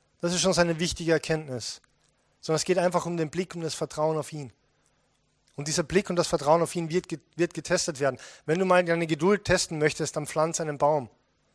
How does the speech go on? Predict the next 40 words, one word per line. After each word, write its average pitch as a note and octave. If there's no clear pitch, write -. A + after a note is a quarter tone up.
Ja? D3
Was C#3+
ich, F#3
einen D#3
Apfelbaum D3
oder C#3
irgend D3+
sowas. C3
Kannst F3+
du F3+
da E3+
eh F3
schon E3+
fertig D#3
kaufen E3
in D#3
der D3
Baumschule, F3+
aber D#3+
mach D#3+
mal. C3
Mein D3+
Vater E3+
hat D3+
das C#3
gemacht, C#3+
er D3+
hat D3+
einen C#3+
Apfelbaum D3
gepflanzt. B2
Da D3
ist C#3
jahrelang E3
nix. -
Vielleicht D#3
ein E3+
Apfel D3+
oder D3
zwei. C#3+